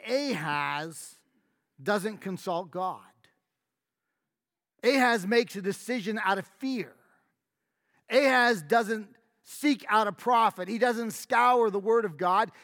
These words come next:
He doesn't seek godly counsel.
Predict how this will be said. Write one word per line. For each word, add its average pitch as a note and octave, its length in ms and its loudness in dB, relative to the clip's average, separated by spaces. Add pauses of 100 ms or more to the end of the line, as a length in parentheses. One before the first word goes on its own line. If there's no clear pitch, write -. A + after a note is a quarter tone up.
He A3+ 80 -8
doesn't A#3 440 0
seek - 640 -6 (340)
godly A#3+ 440 2
counsel. G3+ 560 -2